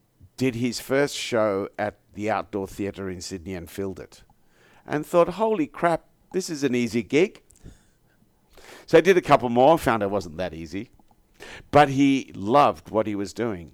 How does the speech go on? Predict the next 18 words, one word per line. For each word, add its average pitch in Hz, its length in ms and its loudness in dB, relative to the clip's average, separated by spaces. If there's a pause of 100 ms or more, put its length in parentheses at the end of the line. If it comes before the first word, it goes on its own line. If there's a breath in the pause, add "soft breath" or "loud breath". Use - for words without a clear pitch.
(140)
so 110 300 0
he 101 140 -6
started 104 580 -2 (420)
chasing 98 440 -2
down 90 220 -6
some 92 180 -10
other 90 200 -8
films. 80 520 -16 (1000 loud breath)
Um, 98 480 -4 (1500)
Mountain 117 440 -2
Film 101 680 -4 (840)
became 95 920 -6 (380)
European 98 500 -6
Outdoor 95 340 -8
Film 107 280 -6
Tour 107 260 -2
from 92 440 -8
Europe 101 400 -6